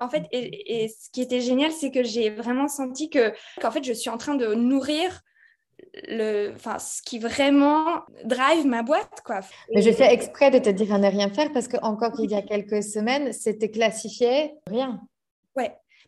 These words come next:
Speaker 1: Mais,
Speaker 2: C'est pourquoi
Speaker 1: mais
Speaker 2: tu ne faisais pas, en fait.
Speaker 1: Complètement.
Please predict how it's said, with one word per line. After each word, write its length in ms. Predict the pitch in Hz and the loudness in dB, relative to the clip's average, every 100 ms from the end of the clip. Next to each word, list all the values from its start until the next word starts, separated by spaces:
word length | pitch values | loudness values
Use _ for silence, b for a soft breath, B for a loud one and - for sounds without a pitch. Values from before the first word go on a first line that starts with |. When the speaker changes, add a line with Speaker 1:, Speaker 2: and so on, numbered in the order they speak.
| - | -12
Speaker 1:
Mais, 160 | - 254 | -2 0
Speaker 2:
C'est 60 | 233 | 2
pourquoi 160 | - | 2
Speaker 1:
mais 180 | 254 247 | 2 2
Speaker 2:
tu 140 | 247 | 0
ne 40 | - | -8
faisais 260 | 208 196 | -6 -4
pas, 300 | 202 254 - - | 0 -2 -2 -12
en 80 | 185 | -12
fait. 200 | 185 - - _ _ _ _ | -12 -14 -20 _ _ _ _
Speaker 1:
Complètement. 500 | 262 254 262 269 285 | -4 0 0 2 0